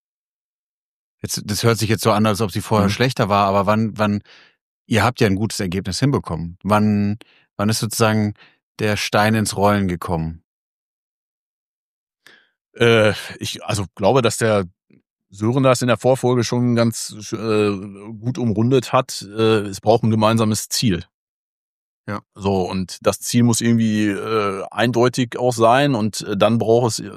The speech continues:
Speaker 2: die richtigen, äh, Skills und da ist, würde ich sagen, unabhängig auch davon, aus welcher Abteilung die kommen, ja, also es braucht die richtigen Skills im Team, die gegen dieses Ziel arbeiten, so. Und, äh, als wir das zusammengebracht haben, ja,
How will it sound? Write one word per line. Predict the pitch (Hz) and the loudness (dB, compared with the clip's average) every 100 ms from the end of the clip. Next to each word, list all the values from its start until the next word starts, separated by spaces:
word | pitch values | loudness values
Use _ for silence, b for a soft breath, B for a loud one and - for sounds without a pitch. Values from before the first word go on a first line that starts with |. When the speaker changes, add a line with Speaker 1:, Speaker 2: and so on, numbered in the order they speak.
| 101 | -14
Speaker 2:
die | 101 | -8
richtigen, | 104 117 - 110 110 104 101 | -6 -6 -8 -6 -2 -2 -4
äh, | 82 95 | -6 -8
Skills | 92 - 113 127 147 135 | -8 -2 2 4 4 2
und | 101 98 _ _ _ _ _ | -2 -4 _ _ _ _ _
da | - 98 98 | 2 2 2
ist, | 98 - _ _ | -2 -6 _ _
würde | 107 104 | -4 -4
ich | 92 | -4
sagen, | - 101 101 | 0 0 0
unabhängig | 117 120 - 117 107 104 | 2 2 2 -2 -2 -2
auch | 107 | 0
davon, | 110 113 113 110 98 92 | 2 2 0 0 -4 -10
aus | - 98 | -4 0
welcher | 101 101 92 | 0 2 -2
Abteilung | - - 101 120 123 117 | -2 0 2 2 -2 -4
die | 123 | -6
kommen, | 117 127 135 139 | 0 2 2 2
ja, | 110 123 | 2 2
also | 110 | 2
es | 95 | -4
braucht | - 104 110 | -2 -2 -2
die | |
richtigen | 104 113 110 101 | -6 -8 -8 -10
Skills | - - 117 - | -8 -2 -2 -2
im | 107 | -8
Team, | - 117 120 135 B B B B B B _ | -6 0 2 2 B B B B B B _
die | 113 113 | 0 0
gegen | 107 113 110 | 2 2 2
dieses | 110 110 101 | 0 -2 -4
Ziel | - 117 110 | -2 0 2
arbeiten, | 110 101 82 - | 2 2 0 -4
so. | 95 | -16
Und, | 98 110 - 98 - - | -16 -18 -16 -16 -16 -6
äh, | 101 92 90 b b b b _ - 69 - - | 0 0 0 b b b b _ -20 -20 -20 -20
als | - 107 113 | -2 0 4
wir | |
das | 117 - | 2 0
zusammengebracht | - 131 123 135 123 90 90 - - | -4 2 4 4 2 2 -2 -2 -6
haben, | 90 90 87 | -2 0 0
ja, | 92 110 104 69 80 | -2 0 -2 -4 -14